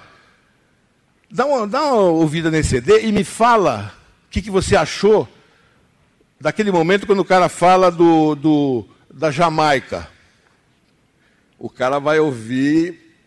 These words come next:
<laughs> até descobrir o que tem na Jamaica. Você já, você fala alguma coisa que tem na, no C D, óbvio.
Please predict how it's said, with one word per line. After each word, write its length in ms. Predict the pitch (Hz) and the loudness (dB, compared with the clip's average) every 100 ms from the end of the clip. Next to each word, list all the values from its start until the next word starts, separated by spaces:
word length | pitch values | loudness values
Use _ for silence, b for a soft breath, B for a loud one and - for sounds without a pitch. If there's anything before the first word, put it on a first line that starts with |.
| _ _ - | _ _ -18
<laughs> 580 | - - 190 190 - - | -18 -14 -12 -10 -12 -12
até 280 | 147 160 | -8 -6
descobrir 400 | 156 - 208 165 | -6 -10 -8 -4
o 40 | 156 | -4
que 80 | - | -2
tem 120 | 175 | -4
na 100 | 175 | -2
Jamaica. 480 | 165 180 151 135 113 | -2 0 0 0 -4
Você 260 | 139 - | -10 -8
já, 80 | 262 160 B B B B B | -8 -8 B B B B B
você 200 | - 131 | -6 -6
fala 220 | - 165 | 0 0
alguma 240 | 185 214 196 | 0 -2 0
coisa 180 | 156 | 0
que 60 | 156 | 0
tem 100 | 175 | -2
na, 120 | 175 - | -2 -4
no 120 | 175 165 | -6 -4
C 160 | 214 | -4
D, 160 | 160 143 | 0 0
óbvio. 520 | 143 135 101 95 80 | 2 0 -2 -12 -14